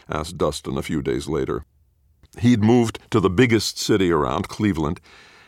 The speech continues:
and we didn't see much of him anymore, so it was kind of a special occasion for him to be back on the couch with us, talking shit and taking charge. Uncle Reggie was actually his uncle,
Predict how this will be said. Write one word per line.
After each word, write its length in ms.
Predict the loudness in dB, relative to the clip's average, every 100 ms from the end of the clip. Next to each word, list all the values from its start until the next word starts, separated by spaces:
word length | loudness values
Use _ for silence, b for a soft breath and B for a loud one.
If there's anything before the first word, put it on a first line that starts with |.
| b -4
and 220 | -2 2
we 100 | 2
didn't 260 | 2 2 2
see 200 | 2 2
much 220 | 2 0
of 120 | -4
him 100 | -4
anymore, 440 | -6 -6 -6 -4 -4
so 140 | -2
it 60 | -2
was 140 | -2
kind 240 | -2 -2
of 60 | 2
a 140 | 0
special 380 | 0 0 0 0
occasion 480 | 0 2 2 2 -2
for 160 | -2 -2
him 240 | -2 -4 -6
to 300 | -4 -2 -2
be 180 | -4 -2
back 340 | 0 0 0
on 120 | -2
the 80 | 0
couch 320 | 0 0 0
with 180 | -2 -2
us, 180 | -2 -6 B B B -2
talking 380 | 0 0 0 -2
shit 380 | 0 2 0 -2
and 200 | -6 -2
taking 320 | -2 0 -4
charge. 500 | 0 2 2 0 -8 _ _ _ _ _ _ _
Uncle 320 | 0 4 4
Reggie 420 | 4 2 2 -2 -4 B B
was 240 | 0 4
actually 440 | 2 2 0 -2 2
his 260 | 2 2
uncle, 360 | 0 -2 -6